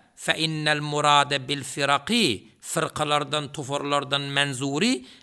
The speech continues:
allati ol tor firakdyr, teftariqu ileyha, şoňa bölünýäti ummetu hadi, şu ummeti,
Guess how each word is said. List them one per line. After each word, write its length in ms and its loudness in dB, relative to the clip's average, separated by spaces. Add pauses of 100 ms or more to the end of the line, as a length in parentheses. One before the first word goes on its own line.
allati 480 0
ol 140 -4
tor 220 -2
firakdyr, 500 4 (420)
teftariqu 760 -2
ileyha, 460 0
şoňa 320 -6
bölünýäti 640 0
ummetu 580 -2
hadi, 420 2
şu 180 -2
ummeti, 680 2